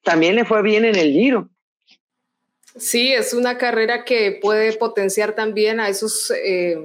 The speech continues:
Speaker 2: velocistas o a esos clasicómanos. Eh, no todos pueden destacarse en el Tour, justamente porque vemos que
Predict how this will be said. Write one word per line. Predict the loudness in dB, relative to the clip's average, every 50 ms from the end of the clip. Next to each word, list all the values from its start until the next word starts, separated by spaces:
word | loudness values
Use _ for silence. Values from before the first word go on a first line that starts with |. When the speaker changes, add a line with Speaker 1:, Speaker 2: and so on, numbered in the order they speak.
| -12 -14 -16 -6
Speaker 2:
velocistas | -4 0 2 2 2 2 0 0 0 -2 -2 -2 -2 -2 -2 0 0 0
o | 0
a | 0
esos | 0 -2 -4 -4
clasicómanos. | -2 0 0 0 0 -2 -2 -2 -2 -2 -2 -2 -2 -2 -2 -2 -2 -4 -4 -6 -8 -8 -6
Eh, | -4 -2 -2 -2 -2
no | -2 -4 -4 -2
todos | -2 -2 0 0 -2 -2 -4
pueden | -4 -4 -2 -2
destacarse | -2 -4 -4 -6 -6 -4 -6 -6 -4 -2 0
en | 0 0
el | 0 -2 -2
Tour, | 0 -2 0 0 -2
justamente | -4 -4 -4 -4 -2 -4 -4 -2 -4 -6 -4
porque | -4 -6 -4 -2 -2
vemos | -2 -2 0 -2 -2 -2 -2
que | -2 -2 -2 -2